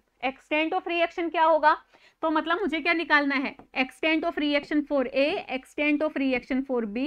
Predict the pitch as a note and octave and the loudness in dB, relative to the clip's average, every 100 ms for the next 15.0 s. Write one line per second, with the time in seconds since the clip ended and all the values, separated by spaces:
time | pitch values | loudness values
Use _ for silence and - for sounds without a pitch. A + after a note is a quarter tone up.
0 | E4+ C4+ B3 A3+ - B3 A#3+ A#3+ A#3+ A#3+ | 0 0 -2 -4 -6 -6 -4 -6 -6 -6
1 | A3+ - C4 D#4 E4 D#5 - _ _ B3 | -6 -6 -4 2 6 4 4 _ _ -2
2 | D4 D#4 F#4+ - _ _ F4+ D#4 C#4 C4 | 4 4 2 -6 _ _ 0 4 4 4
3 | C#4+ E4+ G#4 C#4 E4+ A3+ _ _ - _ | 4 2 0 0 0 -4 _ _ -20 _
4 | - C#4 D#4 F#4 - G#4 D#4+ D4+ E4+ A4+ | 2 4 6 4 4 2 4 4 4 4
5 | D4 E4+ F4 D#4 E4 E4+ D#4+ D#4 C#4 D4 | 4 4 4 0 2 2 0 0 0 2
6 | D4+ D4 D4+ E4 C#4+ C#4+ D4 D#4+ D#4+ D4+ | 0 0 0 2 2 0 0 0 2 0
7 | A4+ - - - - G#4 C4 D#4+ E4+ E4+ | -2 -6 -20 -2 4 4 4 -2 0 2
8 | G#4 A4 G#4 D4+ D#4 D#4+ - F#4+ G4+ D#4 | 4 4 4 4 4 4 -2 0 0 0
9 | D4 D#4 F4 - - D#4 D#4 E4+ F#4 - | 4 6 6 2 4 8 10 8 4 4
10 | C#4+ C#4+ E4 D#4 C4+ C4+ C#4 D#4 D4 D4 | 4 4 0 -2 -6 -2 0 0 0 0
11 | D4 D#4 E4 _ _ _ - B3+ B3 C4 | 0 -2 -8 _ _ _ -2 0 2 0
12 | C4 C4 D4 C5 - _ _ G#3 D4+ D#4 | -2 -2 -4 -4 -10 _ _ -4 -4 0
13 | D4+ E4+ F#4 F4 D#4 C#4 C#4+ - D#4+ D#4 | 0 2 2 2 2 2 2 0 0 0
14 | D4+ B3+ C4+ E4+ - - F#4 D4 C#4 C#4+ | -2 0 4 4 2 0 6 6 8 8